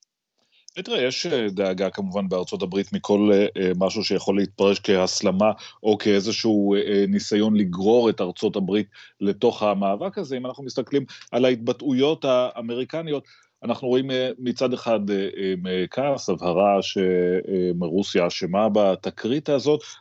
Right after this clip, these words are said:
אבל מצד שני אנחנו גם, אה, אה, שומעים טון טיפה זהיר. ארצות הברית גם במקרה המבחן הזה לא רואה את זה כהזדמנות או כחשש להתערבות צבאית ישירה שלה במלחמה, וכך מבחינתה היא מעדיפה שזה יישאר.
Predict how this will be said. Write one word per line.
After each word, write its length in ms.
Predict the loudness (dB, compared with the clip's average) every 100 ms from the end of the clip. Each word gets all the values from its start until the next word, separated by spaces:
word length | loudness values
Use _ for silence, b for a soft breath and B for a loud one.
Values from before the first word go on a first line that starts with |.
| -4
אבל 160 | -2
מצד 300 | -2 0 -2
שני 220 | 0 0 0
אנחנו 320 | 0 -2 0
גם, 320 | 2 2 2
אה, 200 | 2 2 0
אה, 180 | -2 0 -2
שומעים 380 | -4 -6 -6 -10 -6
טון 160 | -6 -6 B B B
טיפה 320 | -6 0 0
זהיר. 500 | 2 0 4 2 2
ארצות 300 | 0 -4 -6
הברית 220 | -2 0 -2 B B B -20 -6
גם 280 | 0 0 0
במקרה 380 | -4 -4 -4
המבחן 420 | -2 -4 -6 -6 -4
הזה 340 | -4 -2 -2 -2 _ -8
לא 200 | -2 0
רואה 380 | 0 0 0
את 100 | 0
זה 120 | -2 -4
כהזדמנות 720 | -2 -4 0 0 0 -2 -2
או 80 |
כחשש 580 | -6 -6 -8 -4 -4 -4
להתערבות 640 | -4 -6 -6 -6 -4 -4 -6 -20
צבאית 380 | -6 0 0 0
ישירה 460 | -4 -2 0 0
שלה 320 | -2 -6 -2 -2 -4 B -6
במלחמה, 640 | -2 0 -2 -4 -4 -4 -4 B -12
וכך 240 | -2 -2 -2
מבחינתה 460 | -6 -4 -6 -2
היא 100 | -4
מעדיפה 400 | -2 -6 -6 -8
שזה 220 | -10 -6 -6
יישאר. 380 | -2 -2 -2